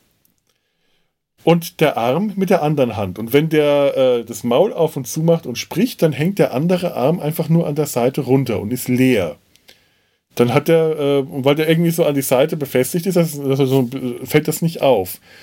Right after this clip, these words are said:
In dem Moment, wo der nicht spricht, sondern vielleicht tanzt und mit den Händen was macht, schlüpft der Puppenspieler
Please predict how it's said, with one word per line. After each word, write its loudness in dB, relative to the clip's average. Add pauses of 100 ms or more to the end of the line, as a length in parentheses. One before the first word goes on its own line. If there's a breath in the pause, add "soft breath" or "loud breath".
(400 loud breath)
In 2
dem 4
Moment, 2
wo 0
der 2
nicht -4
spricht, -2
sondern 0
vielleicht 0
tanzt 0
und -2
mit -2
den 0
Händen 0
was 0
macht, 0 (240 loud breath)
schlüpft 0
der 2
Puppenspieler 0